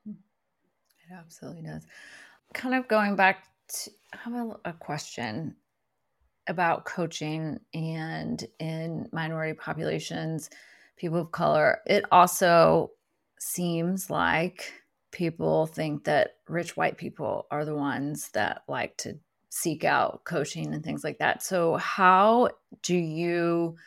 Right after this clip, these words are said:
work through some of those concepts of people being like, "Well, coaching's not for me. That's what wealthy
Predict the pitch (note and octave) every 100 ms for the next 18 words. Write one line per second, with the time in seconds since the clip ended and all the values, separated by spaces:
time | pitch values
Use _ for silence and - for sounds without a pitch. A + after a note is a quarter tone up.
0 | - - _ _ _ D#3+ E3 E3+ - -
1 | - E3+ E3 D#3+ D#3+ D#3+ D#3+ - - -
2 | E3+ E3 D#3+ D#3+ D#3 D3+ D#3 C#3+ - -
3 | - - - D#3 D#3+ D#3+ D#3 - E3 D3+
4 | C#3+ - - - - D#3 D#3+ D3+ D#3+ D#3
5 | C3+ - D3+ - G3 - E3 D#3+ D#3+ D#3+
6 | D#3+ D3 C#3+ - - D#3+ - - _ -
7 | - D#3+ C#3+ D#3 D3+ D#3